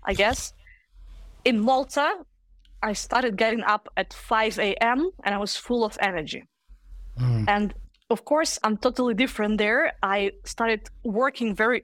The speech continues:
Speaker 1: early in the morning. I realized that I was very productive, which of course meant that I went to bed earlier, uh, which is something that I didn't do here. But,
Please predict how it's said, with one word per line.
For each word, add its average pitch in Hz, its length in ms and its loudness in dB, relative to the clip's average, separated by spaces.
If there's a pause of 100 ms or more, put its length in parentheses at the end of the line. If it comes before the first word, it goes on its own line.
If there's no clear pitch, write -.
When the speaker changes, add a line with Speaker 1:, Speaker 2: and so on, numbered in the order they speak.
Speaker 1:
early 226 220 0
in 220 80 -2
the 202 80 -2
morning. 247 320 2
I 214 60 4
realized 208 440 0
that 196 60 -2
I 202 60 2
was 190 160 -4
very 226 280 0
productive, 214 680 -2 (480)
which 220 160 -2
of 208 140 0
course 226 260 0
meant 208 260 0
that 196 220 2
I 185 80 -2
went 196 200 -2
to 202 60 -2
bed 190 300 0
earlier, 196 320 2 (960)
uh, 170 160 -4
which - 320 -6 (180)
is - 100 -10
something 185 300 0
that 175 120 2
I 170 60 0
didn't 180 240 0
do 175 100 0
here. 214 360 2 (520)
But, 202 400 0